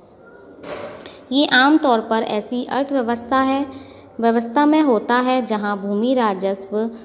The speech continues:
उपज के हिस्से के बजाय नकद में एकत्र किया जाता है। Commercializations of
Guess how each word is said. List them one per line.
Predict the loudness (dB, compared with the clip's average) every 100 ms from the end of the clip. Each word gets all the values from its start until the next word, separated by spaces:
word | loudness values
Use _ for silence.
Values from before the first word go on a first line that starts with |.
| -10 -4
उपज | 0 2 0 -2
के | -4 -4
हिस्से | -6 -6 -2 -2
के | 0
बजाय | -2 -2 -2 -2 -2
नकद | -4 -2 -2 -2
में | -2 -2
एकत्र | -4 -8 -6 -8 -2 -2 -2 -6 -20 -20 -4
किया | 2 2
जाता | 2 0 -2 -4
है। | -4 -8 -12 -14 -12 -10 -12 -16 -20 -20 0
Commercializations | 2 4 2 -2 0 2 2 2 -2 -4 -6 -6 -6
of | -4 0 0